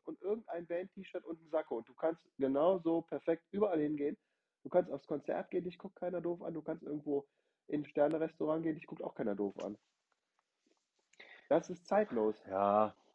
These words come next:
Speaker 2: Nee, schwarze Hosen mochte ich noch nie. Und noch viel schlimmer, was du gerade eben noch gesagt hast, noch ein Sakko.
Speaker 1: Ja, kannst du, weil du bist,
Speaker 2: Was ist das denn für
Speaker 1: kannst du da
Speaker 2: Quatsch?
Speaker 1: drüber ziehen. Du fällst, du kannst
Speaker 2: Ja, aber das Sakko ist doch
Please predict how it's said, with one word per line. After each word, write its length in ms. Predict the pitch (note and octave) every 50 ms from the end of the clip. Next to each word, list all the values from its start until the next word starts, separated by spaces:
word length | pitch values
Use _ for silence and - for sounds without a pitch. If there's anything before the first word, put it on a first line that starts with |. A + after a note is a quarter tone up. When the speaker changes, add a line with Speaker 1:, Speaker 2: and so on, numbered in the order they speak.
| _ _ _ _ _ _ _ _ _ _ _ _ _ _ _ _ _ _ _ _ _ _ _ _
Speaker 2:
Nee, 240 | C3 C3+ C3+ C3 B2+
schwarze 400 | - - C#3+ C#3+ D#3 D#3 - D#3+
Hosen 240 | D#3+ F3 D#3+ D#3 D3+
mochte 200 | D3+ D3 - - -
ich 60 | -
noch 100 | C3 B2+
nie. 240 | C3 B2+ G#2+ - - _ _ _ _ _
Und 320 | - B2+ C3+ D3+ C#3+ -
noch 200 | - B2 C3+ C3+
viel 180 | - - G#2+ G2
schlimmer, 340 | - - G#2+ A#2+ D3+ D#3+ D3
was 160 | C3 A#2 -
du 100 | - F2
gerade 220 | D#2+ F2 F2 F2+
eben 120 | F2+ G2+ A#2
noch 120 | A#2 A#2+
gesagt 300 | A#2 G2+ G2 A2+ - -
hast, 120 | G2 - - _ _ _ _ _ -
noch 240 | F2+ F2+ - - -
ein 160 | D#2 D2 C#2+
Sakko. 500 | D2+ D#2 D#2 A2 - - - D#2+ C#2+ - _ -
Speaker 1:
Ja, 140 | - B3
kannst 260 | - - B3+ D#4 - -
du, 60 | - _ _ _ _
weil 200 | - - A3 G#3+
du 80 | G#3 G#3+
bist, 140 | G#3 A#3 -
Speaker 2:
Was 60 | -
ist 80 | - -
das 100 | G#3 G3+
denn 180 | - B2 -
für 120 | - - -
Speaker 1:
kannst 140 | A#3+ D#4 -
du 40 |
da 60 | - G#3+
Speaker 2:
Quatsch? 120 | G#3+ G#3
Speaker 1:
drüber 260 | A#3 C#4 D#4 C#4+ B3 - -
ziehen. 220 | - C3 A2 A#2 _ _ -
Du 80 | - C#3+
fällst, 300 | - A3 G#3+ A3 - _ -
du 180 | - D#3 F3
kannst 260 | - - G3+ A#3 - - - - - _
Speaker 2:
Ja, 400 | - E2+ E2 E2 E2 E2+ F2 F2
aber 140 | E2+ F2 F#2+
das 120 | F2+ F2+ - - - - -
Sakko 380 | - F2 F2 G#2+ A#2 - - A#2+
ist 160 | A2+ - -
doch 180 | G#2+ - -